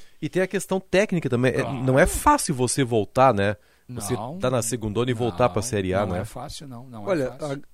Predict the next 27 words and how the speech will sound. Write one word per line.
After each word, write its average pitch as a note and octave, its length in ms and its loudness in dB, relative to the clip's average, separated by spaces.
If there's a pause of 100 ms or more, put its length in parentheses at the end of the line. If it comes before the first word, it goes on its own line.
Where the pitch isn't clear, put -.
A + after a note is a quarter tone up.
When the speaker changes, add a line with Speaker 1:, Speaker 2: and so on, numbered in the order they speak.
(100)
Speaker 3:
a, - 80 -14
a, C3+ 140 -8
eu C#3+ 120 -6
não C#3+ 120 0
quero D#3 340 -2
me D#3+ 140 2
adiantar, C#3+ 500 0
mas D3+ 240 -2
se - 240 -6
o D#3+ 220 -4
Medina D3 480 -2
não D#3 120 -2
falasse C#3 440 -4
espanhol, C3 640 -2
ele D3 140 -4
já C#3+ 160 -4
tava C#3 280 -4
na C#3+ 120 -2
marca C#3+ 240 -4
do D3 100 -8
pênalti C#3 400 -4
também. C3 380 -10
Speaker 2:
É, C#3 200 -14
eu G#2+ 120 -16
acho A#2+ 240 -16
que - 80 -20
sim. - 140 -18